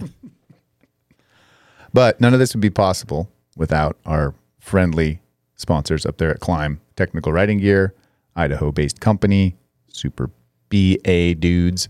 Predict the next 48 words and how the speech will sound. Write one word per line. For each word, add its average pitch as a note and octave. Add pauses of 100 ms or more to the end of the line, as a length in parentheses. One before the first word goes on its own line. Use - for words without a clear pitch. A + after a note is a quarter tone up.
(120)
and D#2+
ladies F2+
up F2
there F2
making D#2+
cool F2
gear F#2 (440)
and D#2+
wearing G#2
cool D2+
gear. D2+
They're A#2
out E2+
riding F#2
right G#2
now. E2+ (200)
I G#2
follow F2+ (140)
most B2
of F#2
the E2+
people E2+
that D2
work -
there D#2+
on D#2
social F2
media, B2
and E2+
it G2
is E2+
fomo F2+
City. C#2+ (520)
They're E2+
riding E2
snowmobiles F#2+
like F2
crazy D2+
right C2+
now. - (640)
Snow F2
bikes, E2+ (840)
people D#2+
riding C#2+
motorcycles E2
in F2
foreign D#2+
countries. F#2+